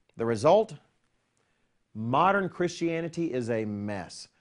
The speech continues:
a puzzle that seems impossible to solve. But there is a way to solve it. It will make so much sense that it will seem obvious, and yet practically no one does it,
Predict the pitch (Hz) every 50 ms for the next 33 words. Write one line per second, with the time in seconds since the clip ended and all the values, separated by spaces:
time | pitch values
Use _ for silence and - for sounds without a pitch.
0 | _ _ _ _ - 120 120 - _ - - - 214 214 196 151 147 139 127 135
1 | 120 120 - - 170 165 156 131 143 131 117 117 - - - 175 180 170 - -
2 | - 127 123 123 120 107 - - - 120 110 90 73 62 60 - _ _ _ _
3 | _ _ _ _ _ _ _ _ _ _ _ _ _ _ _ _ 139 135 127 -
4 | - 127 131 123 120 117 - - _ - 233 254 202 143 117 110 107 107 113 113
5 | 110 - - 131 139 120 117 113 110 110 107 104 - 113 110 - - 143 143 127
6 | 101 82 - - _ _ _ _ _ _ _ _ _ _ _ _ _ _ _ -
7 | 185 185 196 190 185 175 135 117 - - - - 233 233 233 214 214 202 160 -
8 | - - 185 180 185 185 156 - 160 147 151 147 147 147 - - - 175 170 160
9 | 156 - _ _ _ 143 170 190 185 147 123 117 107 104 107 110 - - - -
10 | _ _ _ _ _ _ _ - 139 143 147 151 139 - - - - 170 170 185
11 | 175 - 196 170 - 190 196 190 185 160 143 127 120 123 127 135 147 156 143 143
12 | 139 135 135 131 113 123 117 117 98 85 - - -